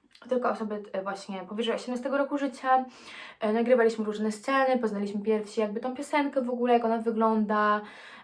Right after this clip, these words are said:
E, mogliśmy sobie pogadać właśnie z Matą, z Nimzem i z, e, całą tam grupą ludzi, którzy się tym zajmowali.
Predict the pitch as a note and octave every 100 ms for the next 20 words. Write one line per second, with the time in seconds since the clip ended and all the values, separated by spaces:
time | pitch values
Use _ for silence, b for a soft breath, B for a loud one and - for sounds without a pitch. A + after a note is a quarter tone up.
0 | _ G#3+ G#3 G#3 G#3 G3+ G#3 G#3 A3 A3+
1 | G#3+ G#3 G#3 G#3+ G#3 A3 A3 A3 A3 C#4
2 | C#4 D4 C#4+ C#4+ C4+ B3+ B3 A#3+ A3+ B3
3 | B3 A3+ A3+ A3 G#3+ G3+ G#3 G#3 G#3 G3+
4 | G3+ G3+ G3+ G3+ G3+ G3+ G#3+ G3+ G3+ G3+
5 | G3+ G#3 G#3 G3 F#3+ F3+ _ _ _ _
6 | _ _ - A#3 A3+ G#3 G3 F#3+ - F#3+
7 | F#3+ F#3+ G3 C4 C4 C4+